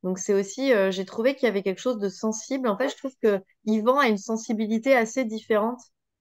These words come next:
euh, de ce qu'on peut lire, en tout cas, euh,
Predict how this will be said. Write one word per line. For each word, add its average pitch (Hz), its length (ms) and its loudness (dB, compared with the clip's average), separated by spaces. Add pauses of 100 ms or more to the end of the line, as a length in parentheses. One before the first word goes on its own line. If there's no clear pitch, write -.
(240)
euh, 180 400 0
de 180 140 -6
ce 185 200 -8
qu'on 190 240 -4
peut 247 200 2
lire, 247 300 2
en 214 100 -2
tout 214 160 -16
cas, 214 500 0
euh, - 20 -8